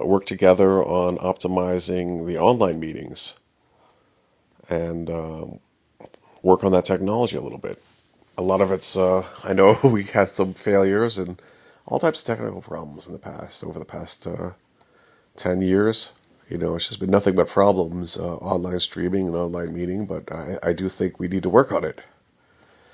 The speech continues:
considering, um, the distances between each other, and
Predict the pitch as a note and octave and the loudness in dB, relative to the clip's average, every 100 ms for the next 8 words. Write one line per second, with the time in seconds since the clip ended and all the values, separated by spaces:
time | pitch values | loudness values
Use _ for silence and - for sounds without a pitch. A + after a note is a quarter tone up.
0 | _ _ _ - E2+ - F2+ F2+ F2 F2 | _ _ _ -8 -8 -4 0 2 2 0
1 | D#2+ E2 F2 F2 E2 D#2 _ _ _ - | -6 -6 -4 -6 -8 -14 _ _ _ -14
2 | - - E2 E2 G2 - G2 F#2+ G2 F#2+ | -14 -8 -4 4 4 4 0 0 0 -2
3 | G2 - G2+ G2 F#2+ G2 F#2+ G#2 A#2 F2+ | -8 -4 -2 0 -2 0 2 2 0 -4